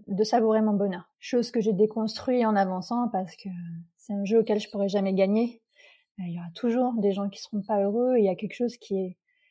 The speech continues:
certes, on peut aider les gens et c'est pour ça que je fais ce métier, mais il y a toujours une part qui nous dépasse et qui appartient à, à chacun de jouer le jeu. Ensuite, j'ai eu, j'ai eu des déclics. J'ai eu la chance, euh, d'avoir une tendinite.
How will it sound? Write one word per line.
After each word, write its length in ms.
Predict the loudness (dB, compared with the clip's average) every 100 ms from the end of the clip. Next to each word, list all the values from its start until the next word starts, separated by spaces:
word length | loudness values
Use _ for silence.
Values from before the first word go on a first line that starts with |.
| _ _ _
certes, 320 | 2 2 4
on 80 | 0
peut 180 | 6 6
aider 220 | 8 6
les 140 | 8 6
gens 340 | 2 -2 -8 _ _ _ -6
et 200 | -6 -6
c'est 160 | -8
pour 140 | -10 -10
ça 100 | -6
que 60 |
je 60 | 0
fais 100 | 0
ce 100 | 2
métier, 400 | 0 2 0 0 _ -20 -20 _
mais 120 | 2
il 20 | 4
y 40 |
a 40 |
toujours 340 | 4 4 4 4
une 180 | 2 2
part 260 | 2 0
qui 160 | -4 -2
nous 100 | 2
dépasse 340 | 2 2 2
et 60 | -2
qui 160 | -4
appartient 400 | -4 -4 -8 -8
à, 220 | -6 -6 -8
à 80 | -10
chacun 480 | -6 -6 -6 -8 -10 _ _
de 140 | -2 0
jouer 200 | 2 2
le 60 |
jeu. 180 | 0 -6 _ _ _
Ensuite, 320 | -4 0 2 4
j'ai 140 | 6
eu, 220 | 6 4 2
j'ai 160 | 2
eu 60 | 4
des 140 | 4
déclics. 560 | 2 0 -2 -4 -6 -16 _ _ _ _ _ -10
J'ai 180 | -2 2
eu 100 | 4
la 160 | 4 2
chance, 540 | -2 -4 -4 -6 -12 -10
euh, 40 | -8 -8 -10 -6
d'avoir 540 | -2 0 0 0 0 -2
une 180 | -4
tendinite. 640 | -2 -2 -2 -2 -6 -12